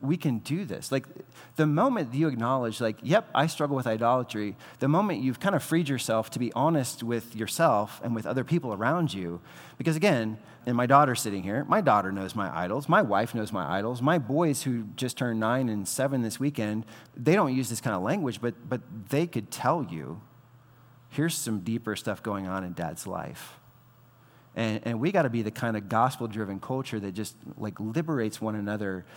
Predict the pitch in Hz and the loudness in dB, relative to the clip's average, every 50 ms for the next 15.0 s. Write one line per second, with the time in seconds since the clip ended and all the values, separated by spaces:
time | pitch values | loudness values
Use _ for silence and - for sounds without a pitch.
0 | - - - - - - - 131 156 160 - - 143 123 113 110 107 98 85 85 | -20 -14 -6 -4 -2 0 2 2 2 2 0 -2 -4 -2 -2 -2 -2 -4 -6 -8
1 | - - - - - 143 139 - 107 90 92 87 85 82 80 73 - - 104 107 | -10 -12 -6 -2 0 0 0 0 -4 -4 -2 0 0 -2 -2 -6 -8 -8 -6 -6
2 | 107 107 - - 113 107 104 101 101 95 90 90 85 - - - - 107 90 76 | -6 -6 -6 -6 -4 -4 -4 -4 -4 -4 -4 -6 -8 -8 -8 -6 -4 -4 -4 -4
3 | - - - - - - - - - - - - - - - 147 143 147 - 120 | -6 -8 -12 -12 -12 -14 -16 -20 -20 -20 -16 -12 -6 -2 0 0 0 0 -2 -4
4 | 101 101 87 90 92 95 95 101 104 98 - - 95 85 82 - - 104 101 92 | -4 -6 -8 -6 -4 -2 0 0 -2 -2 -4 -6 -6 -6 -6 -8 -8 -8 -6 -6
5 | 92 87 90 92 87 85 82 - 65 67 73 90 - 127 131 139 139 - - 147 | -6 -6 -6 -6 -6 -6 -8 -8 -8 -10 -8 -4 -2 -2 -2 -2 -2 0 2 2
6 | 165 - - - 143 139 - 120 104 101 101 95 - - 87 85 85 - - - | 2 2 0 0 0 0 0 -2 -4 -4 -6 -6 -6 -6 -8 -8 -10 -12 -14 -18
7 | - - - - - - - - _ _ _ - 123 131 127 127 120 - - 165 | -20 -20 -20 -20 -20 -20 -20 -20 _ _ _ -2 0 0 0 0 -2 -4 -2 0
8 | 151 120 104 98 95 98 87 - 87 78 73 - - - - - - - - - | 0 0 0 -2 -4 -6 -6 -6 -6 -6 -8 -10 -16 -20 -20 -20 -20 -12 -10 -6
9 | 107 - 113 - 117 - - - - - 180 160 185 185 - - - 202 180 - | -4 -4 -4 -4 -6 -10 -16 -10 -6 -4 -2 -2 -2 -4 -6 -4 -4 -2 -2 -2
10 | - - - 190 208 160 90 80 - - - - - - - _ - - _ - | -4 -2 2 4 4 4 2 0 -2 -4 -4 -6 -8 -12 -16 _ -20 -20 _ -20
11 | - - - - 143 143 - - - 170 202 180 - - 147 131 - - 131 147 | -20 -12 -4 -2 -2 -2 -2 -2 -2 0 0 -2 0 0 0 0 2 2 2 2
12 | 165 160 143 127 123 131 147 165 175 170 151 139 - 120 127 120 - - 147 143 | 2 2 2 2 4 4 4 4 4 4 2 2 0 0 -2 -2 -2 -2 0 0
13 | 165 175 170 160 131 - - - - 143 156 165 - 160 143 127 - - 143 147 | 2 2 2 0 0 -2 -2 -2 0 0 0 2 2 0 0 0 2 2 2 2
14 | 135 - - - 123 139 170 170 160 147 123 110 104 120 123 156 151 113 110 120 | 2 -2 -2 0 0 2 2 2 2 0 0 0 2 4 6 6 6 6 4 2